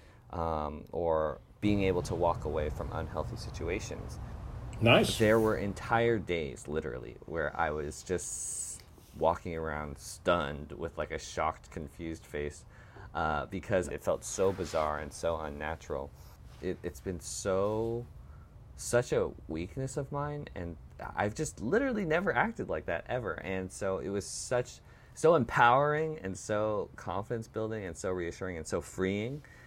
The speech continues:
Speaker 1: to see that I guess, I guess I've grown.
Speaker 2: Yeah, that's awesome.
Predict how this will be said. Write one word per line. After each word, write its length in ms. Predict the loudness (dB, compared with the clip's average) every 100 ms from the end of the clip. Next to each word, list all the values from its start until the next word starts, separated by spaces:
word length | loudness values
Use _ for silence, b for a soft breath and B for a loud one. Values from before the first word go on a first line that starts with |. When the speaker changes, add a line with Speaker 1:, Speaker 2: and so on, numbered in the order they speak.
| B -8
Speaker 1:
to 140 | -8
see 440 | -6 -6 -6 -6 -6
that 360 | -4 -2 -2 -6 -12 -20 -20 b b b -20 -12
I 120 | -8
guess, 200 | -4 -4 -4
I 180 | -4 -2
guess 260 | -2 -2 -2
I've 120 | -2
grown. 320 | -4 -4 -8 -14 -16 -12 -2
Speaker 2:
Yeah, 240 | 2 2 0 0
that's 200 | 2 4
awesome. 300 | 2 0